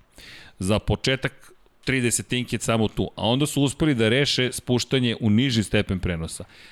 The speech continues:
Opet ogromna prednost, a onda smo došli do toga da zapravo imamo timove koji jure da razviju tu tehnologiju,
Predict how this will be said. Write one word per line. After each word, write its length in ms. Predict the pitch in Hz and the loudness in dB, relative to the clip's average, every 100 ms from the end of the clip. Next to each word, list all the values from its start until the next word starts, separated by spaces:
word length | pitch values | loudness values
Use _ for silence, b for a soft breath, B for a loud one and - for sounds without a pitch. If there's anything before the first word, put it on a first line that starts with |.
| B B - | B B -14
Opet 460 | - 127 135 107 - | -2 -2 0 -2 -4
ogromna 420 | - 110 117 123 98 | -2 0 0 0 0
prednost, 480 | - 101 131 156 - - | 0 0 0 -2 -6 -10
a 160 | 92 | -6
onda 260 | 101 160 175 | -4 -4 -6
smo 160 | 131 | -4
došli 300 | 117 127 - | 0 0 -2
do 80 | 127 | -6
toga 460 | - 117 147 117 120 B B B | -2 0 2 2 -2 B B B
da 140 | 92 95 | -6 -2
zapravo 640 | 101 120 - 98 95 131 - B B B - | 0 0 0 0 2 2 -2 B B B -6
imamo 480 | 107 123 139 127 107 - - - - _ _ _ | 0 0 2 2 0 -6 -20 -20 -20 _ _ _
timove 320 | 139 151 147 | -2 0 0
koji 300 | 120 - 107 95 | 0 0 0 2
jure 300 | 127 165 104 | 2 4 2
da 140 | 95 | 2
razviju 280 | 98 98 95 | 2 2 0
tu 140 | - | -2
tehnologiju, 720 | 95 90 92 90 90 85 110 | -4 -4 -2 0 0 2 0